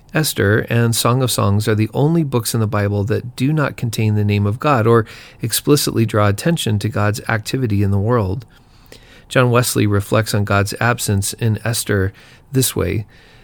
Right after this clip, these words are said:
"The name of God is not found in this book, but the finger of God is, directing so many minute events for the deliverance of his people." Learning how to live faithfully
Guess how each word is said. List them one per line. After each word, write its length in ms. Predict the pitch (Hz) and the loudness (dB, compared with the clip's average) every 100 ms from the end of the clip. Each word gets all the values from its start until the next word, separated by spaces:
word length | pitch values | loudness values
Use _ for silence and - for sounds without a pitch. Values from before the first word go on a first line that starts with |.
| - - | -18 -2
"The 100 | 123 | 2
name 220 | 139 190 | 4 4
of 160 | 196 131 | 2 2
God 220 | 110 107 | 2 2
is 120 | 104 | 2
not 240 | 104 - | 0 -2
found 380 | - 160 185 151 | -8 -2 0 0
in 160 | 101 104 | 0 0
this 160 | 98 | -2
book, 400 | - - 101 - - _ - | -2 -4 -4 -6 -20 _ -16
but 160 | - - | -12 -8
the 80 | 110 | -8
finger 440 | - 170 151 113 | -4 -2 0 0
of 180 | 98 104 | -2 -4
God 280 | - 95 95 | -2 -4 -2
is, 380 | 101 95 117 - - - - - - | -4 -4 -6 -12 -20 -20 -20 -20 -6
directing 380 | 113 113 120 104 | -2 -2 0 -2
so 400 | - 120 135 151 | 0 2 4 4
many 320 | 135 123 120 | 2 0 2
minute 720 | 107 110 131 135 143 143 - - - - | 2 2 2 2 0 -2 -10 -18 -20 -6
events 580 | 117 117 101 101 - - - | -2 0 0 0 -4 -12 -18
for 160 | - 113 | -8 -4
the 100 | 113 | -2
deliverance 720 | 113 101 107 107 95 98 - | 0 0 0 0 0 -2 -4
of 160 | - 104 | -6 -4
his 140 | 101 | -6
people." 500 | - 101 - 101 110 - - - - _ - - - - - - - 330 | -6 -8 -4 -6 -6 -14 -20 -20 -20 _ -20 -20 -20 -20 -20 -20 -20 -6
Learning 220 | 160 185 208 | 0 2 2
how 120 | 302 | -2
to 100 | 285 | 0
live 200 | 185 123 | 2 2
faithfully 540 | - 131 - 143 139 | 2 0 2 2 2